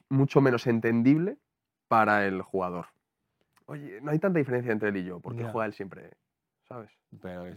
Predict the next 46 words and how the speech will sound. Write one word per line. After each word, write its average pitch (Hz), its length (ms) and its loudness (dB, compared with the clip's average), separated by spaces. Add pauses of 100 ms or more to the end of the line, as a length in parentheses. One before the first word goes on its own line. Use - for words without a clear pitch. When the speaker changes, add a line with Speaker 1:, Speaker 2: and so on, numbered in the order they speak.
Speaker 2:
entonces 117 320 -6
estamos, 120 400 -8
si - 140 -10
yo 101 100 0
estuviera 123 340 0
contigo 123 360 0
en 131 80 0
una 131 160 -2
sesión, 175 300 -2
te 147 140 0
diría, 104 480 -4 (580)
"no 110 180 -4
va 113 80 2
a - 40 4
ser 107 140 0
bueno 98 240 -2
para 101 220 -2
ti 104 120 -4
ese". 110 540 -8
Speaker 3:
Ya. 147 280 -20 (400)
Speaker 2:
Yo 135 160 8
siempre 139 240 4
digo, 101 160 0
no 117 80 0
hay 160 60 4
formas 160 340 2
buenas 131 240 -2
ni 98 100 -8
malas 113 280 -2
de 120 100 -10
pensar, 76 440 -18
¿eh? 160 160 -18
No 104 160 -8
hay 131 80 -2
formas 117 280 -12
buenas 95 220 -10
ni 90 60 -10
malas. 87 260 -12
Es, 110 220 -10
me 101 280 -8
ayuda 175 720 4 (280)
a 127 140 2
Speaker 1:
Eso 127 220 4
es. 127 120 0
Speaker 2:
afrontar. 135 240 4 (260)
Entonces, - 380 2